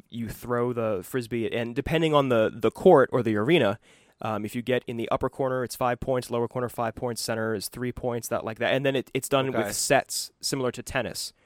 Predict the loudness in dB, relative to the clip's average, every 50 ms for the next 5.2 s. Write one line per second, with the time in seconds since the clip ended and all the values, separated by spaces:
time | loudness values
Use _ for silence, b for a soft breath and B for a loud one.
0 | _ _ _ 0 2 2 4 6 6 4 4 4 0 2 2 2 2 0 -2 -2
1 | -2 -2 -4 -4 -4 -4 -4 -2 -2 -2 -2 -2 -6 -8 -10 -10 -12 _ _ _
2 | _ _ _ _ _ _ _ -16 -10 -8 -6 -4 -4 -4 -4 -6 -6 -6 -2 0
3 | 2 4 4 4 2 0 -2 -4 -6 -4 0 2 0 2 2 -2 -2 -2 -4 0
4 | 2 2 2 2 0 -2 -4 -2 -2 -2 -2 -2 -4 -4 -2 -2 -2 -2 -2 0
5 | 0 0 0 -4